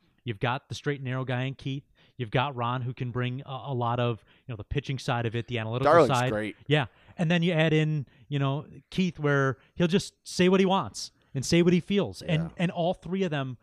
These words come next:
Speaker 1: know each other so well and play off each other so well. So I think for Gary to be able to harness all of that energy, I think he is, uh, to me, that's, that's somebody I really enjoy watching.
Speaker 2: He's bounced around, too. He was with the O-, O's for a little while,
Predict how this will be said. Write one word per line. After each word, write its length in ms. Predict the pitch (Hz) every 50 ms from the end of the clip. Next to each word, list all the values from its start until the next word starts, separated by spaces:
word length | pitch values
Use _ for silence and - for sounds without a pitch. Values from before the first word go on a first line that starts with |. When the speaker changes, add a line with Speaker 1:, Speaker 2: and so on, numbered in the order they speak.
| _ _ _ _ _ _ _ _ _ -
Speaker 1:
know 340 | 196 147 147 165 170 165 165
each 160 | 160 - 170
other 180 | 165 151 156
so 200 | - - - 147
well 260 | 135 127 127 117 110 104
and 120 | 104 -
play 160 | - - 151
off 180 | 143 139 139 -
each 140 | 135 - 139
other 180 | 135 120 123
so 160 | - - 131
well. 240 | 117 113 123 117 107
So 140 | - - 139
I 40 | 139
think 140 | 156 156 - - - - _
for 120 | - 165 147
Gary 340 | 107 135 139 147 156 143 -
to 160 | - - 131
be 160 | 113 127 131
able 160 | 139 131 135
to 360 | - - - 143 135 131 123 - _ _
harness 420 | - - - 160 170 175 156 - -
all 280 | - 131 143 139 139 135
of 80 | 123
that 180 | 131 123 117 110
energy, 460 | 113 120 131 135 117 104 104 98 92 - _ _ _ _ -
I 60 | 143 131
think 200 | 127 131 - - -
he 300 | - - 151 147 139 135
is, 340 | 127 120 117 110 - - - _ _ _ _ - -
uh, 120 | 107 113 -
to 120 | - - 131
me, 180 | 135 135 123
that's, 220 | 117 120 120 - -
that's 200 | - 131 - -
somebody 360 | - 156 139 131 127 120 117
I 240 | 113 113 110 117 135 110
really 280 | 107 117 131 123 135 131
enjoy 240 | 123 107 120 117 113
watching. 520 | 107 104 104 107 - - 120 104 101 98 _ _
Speaker 2:
He's 200 | - 151 170 175
bounced 360 | 156 - 180 170 175 - - 165
around, 340 | 143 143 156 170 156 123
too. 280 | - - 156 135 98 80
He 120 | 92 123
was 160 | 139 156 151 165 - -
with 140 | 143 143
the 140 | - 127 120
O-, 180 | 113 113 - - -
O's 300 | 117 120 123 131 131 -
for 140 | - - 127
a 60 | 127
little 160 | 127 127 123
while, 400 | 127 131 131 131 127 131 127 123